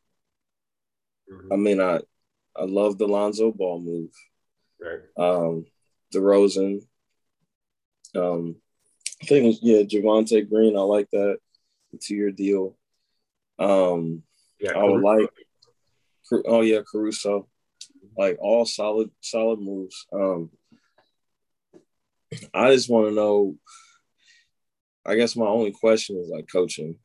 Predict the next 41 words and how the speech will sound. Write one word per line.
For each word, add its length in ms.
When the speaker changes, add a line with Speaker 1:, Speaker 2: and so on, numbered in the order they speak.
Speaker 2:
I 80
just 180
wanna 220
how 200
it's 160
all 220
gonna 200
fit 200
together. 420
Um, 360
the 80
one 520
thing 300
that 120
I 80
would 140
like 160
to 60
see 260
them 200
do 240
is 120
I 80
would 180
like 220
to 60
see 220
them 200
keep 260
Markkanen, 500
even 280
though 160
he 180
wants 280
out. 300
Like, 480
I 200
I 20
don't 220
know. 160
I, 180